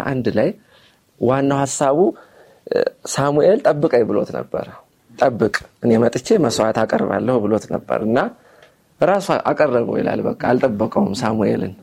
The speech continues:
ከዛ በኋላ ለመጠበቁ ለመተው ሶስት ምክንያትን ያቀረበው ሳኦል። አንደኛው «ሰራዊቱ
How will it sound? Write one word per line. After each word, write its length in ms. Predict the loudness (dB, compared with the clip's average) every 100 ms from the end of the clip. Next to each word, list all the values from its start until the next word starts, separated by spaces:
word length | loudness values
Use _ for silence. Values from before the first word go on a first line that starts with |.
| _ _ _ -20 _ _ -4
ከዛ 260 | -2 2 2 2
በኋላ 360 | 0 0 2 2 0 _ _ _ _ -4
ለመጠበቁ 1000 | 0 4 4 4 2 0 0 2 2 2 2
ለመተው 480 | 2 2 2 0 0 2
ሶስት 240 | 0 -2
ምክንያትን 460 | -4 -2 -4 -4 -6
ያቀረበው 540 | -2 -2 -2 -2 -4
ሳኦል። 400 | -2 0 0 -4 -12 -20 -20 -20 -20 -20 _ _ _ _ _ _ _ _ _ _
አንደኛው 480 | -2 2 4 4 2 -2 _ _ _ _ _ -16
«ሰራዊቱ 480 | -6 -2 0 0